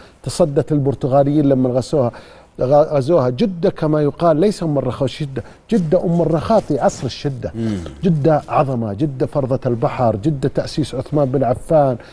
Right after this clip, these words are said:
Speaker 1: جدة المواني، جدة ال-، العظمة.
Speaker 2: الله.
Speaker 1: بالله.
Speaker 2: تستاهل
Speaker 1: لك-،
Speaker 2: جدة.
Speaker 1: تستاهل. لا،
Speaker 2: تستاهل.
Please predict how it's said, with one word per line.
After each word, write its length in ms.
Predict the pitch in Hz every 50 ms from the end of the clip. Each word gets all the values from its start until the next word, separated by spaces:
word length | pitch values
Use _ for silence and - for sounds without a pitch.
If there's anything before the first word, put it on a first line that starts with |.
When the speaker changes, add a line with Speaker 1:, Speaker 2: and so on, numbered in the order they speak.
| - - -
Speaker 1:
جدة 260 | 247 185 147 127 160
المواني، 680 | 143 131 131 131 135 135 135 131 123 120 120 120 117
جدة 300 | 113 170 180 151 131 156
ال-، 100 | 143 135 - - - - -
العظمة. 440 | 135 127 135 180 196 190 160 147 131
Speaker 2:
الله. 380 | 104 107 113 123 127 123 101 85 - -
Speaker 1:
بالله. 300 | 202 233 285 285 269 196
Speaker 2:
تستاهل 540 | - - - 127 - 214 220 196 160 127 104
Speaker 1:
لك-، 60 | 85
Speaker 2:
جدة. 120 | 82 87 -
Speaker 1:
تستاهل. 540 | - - - - 311 330 339 285 233 240 220
لا، 60 | 170
Speaker 2:
تستاهل. 300 | 196 254 285 302 277 202